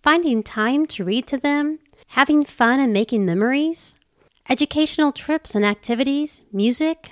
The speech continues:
my desire to allow my children to sample a variety of different activities, and the list goes on forever. I have four young children. I'm struggling to keep the household running smoothly when devoting so much time, energy, and mental focus on homeschool."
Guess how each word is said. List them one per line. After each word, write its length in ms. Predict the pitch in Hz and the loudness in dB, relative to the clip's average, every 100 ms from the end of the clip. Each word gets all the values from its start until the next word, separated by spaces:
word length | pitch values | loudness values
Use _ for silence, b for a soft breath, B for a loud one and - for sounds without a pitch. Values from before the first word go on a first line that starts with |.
| _ | _
my 100 | 240 | 0
desire 640 | 233 202 208 202 247 277 | 2 0 -2 -2 -2 -2
to 220 | 285 233 190 | -4 -4 -2
allow 240 | 190 202 | 0 0
my 160 | 214 196 | 0 -2
children 440 | - 214 233 240 | -4 -4 -2 -4
to 160 | - 196 | -4 -8
sample 500 | - 196 220 254 214 | -4 -4 -4 -2 -4
a 40 | |
variety 600 | 170 170 160 175 220 233 | -4 -4 -4 -4 -2 -2
of 80 | 190 | -2
different 320 | 214 - 226 | -4 -2 -2
activities, 640 | 190 - 233 233 269 262 - - | -2 -4 -8 -6 -4 -6 -8 -10
and 160 | 208 | -6
the 80 | 202 | -4
list 360 | 190 208 - - | -2 -4 -4 -4
goes 180 | 196 | -2
on 260 | 196 175 180 | 0 0 -2
forever. 560 | - 214 202 202 175 - _ b b b b b b b b | -6 -4 -4 -2 -6 -8 _ b b b b b b b b
I 100 | 247 | -2
have 240 | 262 330 311 | 0 0 -2
four 220 | - 302 | 0 2
young 260 | 269 240 208 | 2 0 -2
children. 640 | - 294 214 180 165 175 b b b b 254 | -4 -4 -4 -4 -4 -10 b b b b -4
I'm 140 | 233 | -2
struggling 500 | - - 254 254 262 | -2 -2 -2 0 -2
to 60 | 269 | -2
keep 260 | 226 214 | -4 -4
the 80 | 190 | -6
household 580 | - 247 247 - 208 190 | -4 -6 -6 -2 -2 2
running 240 | 196 202 | 2 2
smoothly 540 | 190 - 247 277 208 190 | 0 -2 0 0 0 0
when 160 | 196 | 0
devoting 360 | 196 220 214 202 | 0 0 0 -2
so 300 | - 247 285 | -2 -2 0
much 300 | 285 208 - | -2 -4 -8
time, 420 | - 226 240 254 - | -6 -4 -4 -6 -2
energy, 480 | 226 233 - 233 | -2 -2 -2 -6
and 120 | 214 202 | -2 0
mental 340 | 233 - 214 | -2 -4 -6
focus 580 | - 359 - 165 175 - | -2 -2 -2 -8 -8 -8
on 180 | 240 208 | -4 -2
homeschool." 520 | 226 269 - - 175 | -2 -4 -6 -10 -14